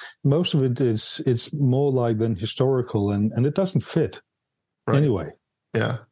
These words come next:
Speaker 1: Uh,
Speaker 2: Yeah.
Speaker 1: you, you might get some kind of, uh, the atmosphere and feeling of it, maybe.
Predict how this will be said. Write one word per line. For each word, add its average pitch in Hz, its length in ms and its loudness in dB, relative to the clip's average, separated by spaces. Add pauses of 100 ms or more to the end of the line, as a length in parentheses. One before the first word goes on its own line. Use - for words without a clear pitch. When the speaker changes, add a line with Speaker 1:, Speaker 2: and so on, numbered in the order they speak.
Speaker 1:
Uh, 131 40 4
Speaker 2:
Yeah. 107 340 4 (160)
Speaker 1:
you, 123 180 2
you 123 120 2
might 156 240 0
get 143 200 0
some 139 320 0
kind 131 420 0
of, 104 200 -2
uh, 104 200 2
the 98 160 0
atmosphere 139 720 0
and 110 160 0
feeling 139 540 0
of 190 140 -2
it, 233 140 -4 (360)
maybe. 160 500 0